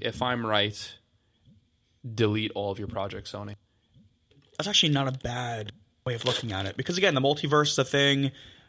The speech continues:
Speaker 2: They already incorporated it with the whole Morbius thing and the whole Venom end credit scene to Spider-Man No Way Home. It's all incorporated. So I guess it'd be really interesting to see what time this is taking place also.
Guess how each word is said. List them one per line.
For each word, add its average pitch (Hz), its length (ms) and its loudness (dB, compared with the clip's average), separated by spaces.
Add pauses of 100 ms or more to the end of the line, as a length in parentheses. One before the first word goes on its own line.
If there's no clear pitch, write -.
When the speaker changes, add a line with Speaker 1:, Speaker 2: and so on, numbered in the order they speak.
Speaker 2:
They 135 120 6
already 170 280 6
incorporated 160 680 2
it - 200 2
with 143 220 2
the 139 60 0
whole 147 220 6
Morbius 147 680 4
thing 147 420 4
and 127 100 -2
the 117 80 -4
whole 139 680 4
Venom 143 480 2 (200)
end 143 180 2
credit 143 280 2
scene 139 280 0
to - 60 -4
Spider-Man 135 380 2
No 135 120 0
Way 135 120 2
Home. 135 300 2 (420)
It's 147 220 2
all 196 180 8
incorporated. 147 720 2
So 135 320 2
I 135 140 2
guess 160 260 0
it'd 147 140 0
be 147 100 6
really 185 240 4
interesting 175 400 -2
to 135 60 -2
see 139 140 0
what 131 180 0
time 143 160 0
this 131 140 -2
is 113 60 -8
taking 104 280 -6
place 92 320 -4
also. 101 540 -4